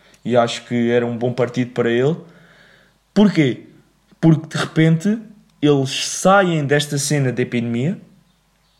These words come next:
ah, já não têm risco o risco é quase zero. Não vou dizer que é zero, mas o risco é quase zero de se contaminarem. Ah, para além de que, já, entram num reality show e têm duas semanas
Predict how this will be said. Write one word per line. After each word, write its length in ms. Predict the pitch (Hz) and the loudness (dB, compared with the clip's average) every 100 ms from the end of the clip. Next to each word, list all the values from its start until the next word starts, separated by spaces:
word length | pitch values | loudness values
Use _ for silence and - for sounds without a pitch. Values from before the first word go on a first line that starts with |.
| _ _ | _ _
ah, 400 | - 110 107 107 | -6 -2 -2 -2
já 220 | 107 110 110 | -4 -4 -4
não 180 | 113 | -4
têm 680 | 113 123 120 117 110 110 - - | -4 -4 -2 -4 -6 -8 -10 -10
risco 520 | - 147 143 - - - _ - | -4 0 0 -4 -10 -20 _ -8
o 20 | |
risco 300 | 117 143 - | -4 -2 -2
é 40 | 143 | 0
quase 320 | 135 120 110 | 2 0 -2
zero. 220 | 113 101 - | -8 -8 -10
Não 100 | 107 | -10
vou 80 | 104 | -8
dizer 140 | 104 | -8
que 80 | 107 | -4
é 80 | 120 | -4
zero, 340 | 120 120 117 | -2 -2 -2
mas 160 | 110 107 | -4 -8
o 60 | |
risco 240 | 113 120 110 | -8 -6 -6
é 40 | |
quase 320 | 110 117 113 113 | -2 0 -2 -2
zero 260 | 123 110 - | -2 -2 -6
de 60 | - | -18
se 80 | - | -10
contaminarem. 760 | 120 110 120 120 123 139 185 - - - - - _ _ | -8 -4 -4 0 0 2 -2 -6 -18 -20 -20 -20 _ _
Ah, 340 | - 147 147 143 143 | 2 4 4 0 0
para 140 | 143 | 2
além 360 | 143 147 151 147 | 4 4 0 -2
de 120 | 139 | -6
que, 500 | 135 160 143 107 - - | 0 2 2 0 -10 -6
já, 320 | 123 131 - | 0 2 0
entram 240 | 110 101 110 | -6 -10 -8
num 140 | 113 | -6
reality 440 | 113 113 120 117 | 0 0 0 -2
show 380 | 120 - 127 131 | -6 -2 0 0
e 120 | - 123 | -4 -4
têm 280 | 131 131 | -2 0
duas 440 | 127 120 143 135 135 | -2 -2 0 0 -2
semanas 600 | - 127 127 135 160 | -4 -2 -2 -4 -8